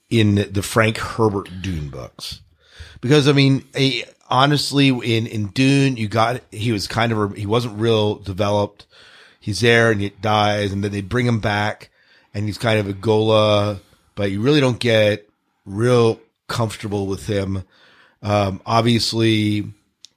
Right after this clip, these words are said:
he's a little bit loose in God Emperor, in that he seems a little bit manic and not real,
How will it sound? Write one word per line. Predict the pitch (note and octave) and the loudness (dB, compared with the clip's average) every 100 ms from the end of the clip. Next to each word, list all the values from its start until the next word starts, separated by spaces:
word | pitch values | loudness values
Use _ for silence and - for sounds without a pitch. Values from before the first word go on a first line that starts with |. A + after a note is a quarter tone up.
| _ _ _ | _ _ _
he's | - A2 | -8 -4
a | A2+ | 0
little | A#2 D3+ | 2 2
bit | B2+ A#2+ A2+ | 4 4 4
loose | G2+ G2+ G#2+ B2 D3 - - - - | 0 -2 2 2 2 -2 -6 -10 -6
in | A2 G#2+ G#2+ G#2 G#2 G#2+ G#2+ | -2 2 2 2 0 -4 -6
God | G#2 G2+ A2+ | -2 0 2
Emperor, | A#2 B2 B2 C3 C#3 D3+ - _ _ - - _ - | 2 0 -2 0 0 -4 -10 _ _ -20 -20 _ -2
in | G#2+ | 2
that | A2+ A2 | 4 4
he | G#2+ G2 A2 G#2 G2+ G2+ G2+ | 0 -4 0 2 2 0 -2
seems | F2 - A#2 G#2 | -2 0 0 2
a | |
little | A#2 | 2
bit | A2 A2+ | 2 0
manic | G2+ G2+ A2 A2+ A#2 - G2 | -2 0 0 0 0 -2 -6
and | G2 | -2
not | G2+ G#2 G#2 | 0 -2 0
real, | G#2+ G#2+ G2+ G2 | 2 4 4 0